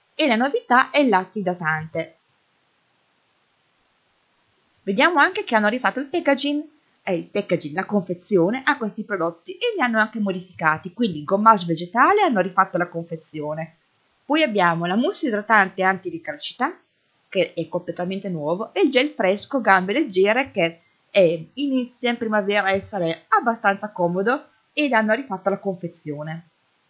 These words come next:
Eccoci ora alla novità del catalogo, perché abbiamo il fondotinta Cushion Pure Light.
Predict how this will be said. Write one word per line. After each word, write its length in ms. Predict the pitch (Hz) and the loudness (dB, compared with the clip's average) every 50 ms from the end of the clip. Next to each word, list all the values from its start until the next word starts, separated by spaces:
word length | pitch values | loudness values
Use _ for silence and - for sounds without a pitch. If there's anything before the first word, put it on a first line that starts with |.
| _ _ _ _ _ _ _ _ _ _ _ _ _ - - - _ _ _ _ _ _ _ _ | _ _ _ _ _ _ _ _ _ _ _ _ _ -20 -20 -20 _ _ _ _ _ _ _ _
Eccoci 460 | - 381 - - 440 427 - - 285 | -4 -4 -2 -2 -2 0 2 2 4
ora 300 | 294 311 311 311 254 240 | 4 6 6 6 6 4
alla 160 | 233 220 208 | 4 4 4
novità 500 | 220 262 320 339 381 294 285 - 240 247 | 2 2 2 2 0 0 0 2 0 0
del 180 | 220 214 208 - | 0 -2 -6 -6
catalogo, 640 | - 220 220 - 185 190 190 190 190 180 190 208 | -8 -12 -8 -6 -4 -2 -2 -2 -2 0 -2 -2
perché 280 | 208 247 254 262 269 269 | -2 -4 -6 -6 -6 -8
abbiamo 480 | 220 208 220 233 226 220 208 202 196 190 | -8 -4 0 2 2 2 2 2 -2 -2
il 80 | 190 | -4
fondotinta 760 | 190 - 214 214 208 220 214 - 277 302 320 - - 254 247 | -6 -8 -8 -8 -8 -8 -12 -12 -12 -12 -10 -6 -6 -8 -6
Cushion 480 | - - 302 330 - - 294 262 262 262 | -6 -4 -4 -4 -4 -6 -6 -8 -8 -4
Pure 240 | 233 240 214 202 | -4 -4 -2 0
Light. 580 | 180 180 160 156 156 160 160 - - 180 165 160 | 0 2 2 2 0 -2 -4 -6 -4 -4 -4 -4